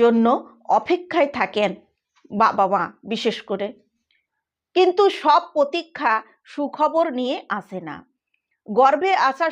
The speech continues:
সন্তানের যদি মিসক্যারেজ হয়ে যায় সেটা আরও বয়ে আনে হতাশা। মিসক্যারেজ হয়ে যাওয়ার কি আলাদা কোনো কারণ আছে, কি কোনো লক্ষণ আছে, আগের থেকে কি টের পাওয়া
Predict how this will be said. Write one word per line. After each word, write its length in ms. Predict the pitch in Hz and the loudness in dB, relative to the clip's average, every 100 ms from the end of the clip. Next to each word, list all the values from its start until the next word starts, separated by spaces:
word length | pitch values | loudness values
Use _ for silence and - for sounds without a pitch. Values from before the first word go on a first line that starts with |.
| 320 | -4
সন্তানের 500 | 262 262 302 285 285 254 | -6 -4 -4 -4 -4 -6
যদি 160 | 247 277 247 | -6 -6 -6
মিসক্যারেজ 540 | 254 - 302 285 285 - | -8 -2 0 2 0 0
হয়ে 180 | 233 226 202 | 2 2 2
যায় 180 | 160 - _ _ _ _ _ _ _ _ _ _ _ _ - | -4 -4 _ _ _ _ _ _ _ _ _ _ _ _ -20
সেটা 400 | - 294 294 311 - 254 | -4 -2 2 0 2 0
আরও 160 | 233 240 _ _ _ - | 0 -2 _ _ _ -14
বয়ে 360 | 208 226 269 277 226 | -6 0 2 2 0
আনে 160 | 220 311 _ - | -4 -12 _ -6
হতাশা। 500 | 247 240 208 - 147 - _ _ _ _ 359 269 262 | -4 -2 -6 -6 -18 -20 _ _ _ _ -8 -2 -2
মিসক্যারেজ 580 | 285 - 359 370 370 247 | -2 -4 -2 -2 -2 0
হয়ে 160 | 269 302 302 | 2 2 2
যাওয়ার 280 | 302 302 285 - | 4 4 0 -8
কি 100 | 302 - 214 | -12 -4 0
আলাদা 300 | 214 233 277 277 | 2 2 0 0
কোনো 160 | 277 277 285 - | -2 -2 -4 0
কারণ 300 | 196 214 277 320 | 0 2 0 -2
আছে, 240 | 311 233 175 - _ - | -4 -8 -12 -14 _ -8
কি 80 | 269 277 | -8 -2
কোনো 180 | 233 247 220 | -2 -2 -2
লক্ষণ 340 | 196 196 - 302 320 | -4 -6 -6 -2 -2
আছে, 240 | 320 220 - _ - 214 | -4 -10 -10 _ -6 -2
আগের 200 | 214 254 - | 0 -2 -2
থেকে 180 | 262 269 285 | -4 -4 -8
কি 80 | 277 240 | -6 -2
টের 160 | 220 220 | -2 2
পাওয়া 200 | 226 254 | 2 2